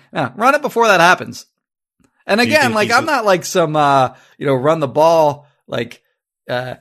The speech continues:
Speaker 1: "Hey, you gotta, gotta run the ball in the N F L. You gotta, you gotta ram it down their throats, and you gotta,
Speaker 2: <laughs>
Speaker 1: you gotta impose your will on their defense, and they'll hope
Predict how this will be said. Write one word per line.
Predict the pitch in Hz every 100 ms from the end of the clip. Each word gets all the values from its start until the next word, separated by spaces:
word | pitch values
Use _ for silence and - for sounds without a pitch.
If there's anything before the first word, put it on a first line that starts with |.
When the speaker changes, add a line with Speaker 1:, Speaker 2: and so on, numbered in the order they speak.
| _
Speaker 1:
"Hey, | - 311 330 320 254 156 - _ _ _
you | 277 320 330 294
gotta, | 277 294 269
gotta | 302 285
run | 262 302 302 285
the | 262
ball | 285 294 285 269
in | 240
the | 233
N | 233
F | 226 202
L. | 277 294 277
You |
gotta, | 262 254 240 233 220 - _
you | 233 240
gotta | 262 262 233
ram | 254 262 262
it | 254
down | 254 254
their | 254 202
throats, | - 247 262 226 - - _ _
and | - 208 214
you | 233
gotta, | 226 247 247 180 - 156 -
Speaker 2:
<laughs> |
Speaker 1:
you | 214
gotta | 226 247 226
impose | 208 151 - 254 240 175
your | 226 208
will | 202 247 247
on | 233 220
their | 190
defense, | 190 233 226 202 202 151
and | 180
they'll | 180 233 247 226
hope | 233 214